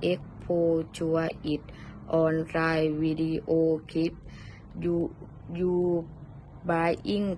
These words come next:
product online today can pass the office on sale, so since a lot of things have to translate the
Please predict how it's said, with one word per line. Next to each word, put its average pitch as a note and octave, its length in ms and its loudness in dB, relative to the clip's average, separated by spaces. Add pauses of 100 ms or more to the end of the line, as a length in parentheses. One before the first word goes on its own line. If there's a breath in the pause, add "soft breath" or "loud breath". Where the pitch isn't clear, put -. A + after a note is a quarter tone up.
product E3 560 4 (380 loud breath)
online D#3+ 800 2
today D#3 840 0 (360 loud breath)
can D#3 320 4
pass E3 320 0 (200)
the D3+ 280 2 (100)
office E3 760 0 (640 loud breath)
on E3 680 4 (460)
sale, D#3+ 500 6
so D#3+ 380 4
since F#3 380 -2 (120)
a D3 240 0 (140)
lot D#3+ 220 6 (380 loud breath)
of D#3+ 220 4 (120)
things F3 460 0 (240)
have E3 180 2 (200)
to E3 440 2
translate D#3+ 1080 2
the D3 220 4